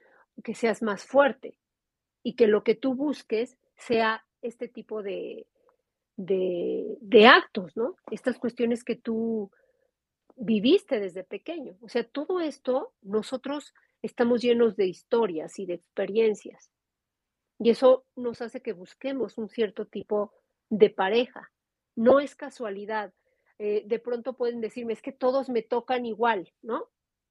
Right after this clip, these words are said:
Todos son igual de celosos". Bueno, porque hay algo en ti que te hace que te fijes en ese tipo de personas.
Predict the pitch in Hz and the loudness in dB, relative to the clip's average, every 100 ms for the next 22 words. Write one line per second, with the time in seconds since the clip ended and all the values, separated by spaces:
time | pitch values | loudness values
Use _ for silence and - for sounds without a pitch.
0 | - 262 311 - 269 285 240 233 254 277 | 2 2 2 -4 -8 -6 -4 -2 -2 -2
1 | 277 240 190 208 202 - _ _ _ _ | -6 -8 -12 -12 -14 -20 _ _ _ _
2 | _ _ _ _ 226 349 381 - - 202 | _ _ _ _ -8 -4 -2 -4 -8 -12
3 | - 208 269 339 370 320 - 233 349 _ | -4 0 0 0 -2 -4 -4 -4 -4 _
4 | _ _ _ _ _ _ _ _ _ _ | _ _ _ _ _ _ _ _ _ _
5 | _ _ _ _ _ _ - 220 - 220 | _ _ _ _ _ _ -2 0 2 2
6 | 226 320 - 247 208 - 381 247 208 196 | 2 -4 -4 -6 -6 -2 -2 -2 -6 -6
7 | 180 175 180 - 180 180 175 - 175 - | -8 -8 -10 -10 -4 4 4 4 -4 -4
8 | - 180 - | -8 -8 -12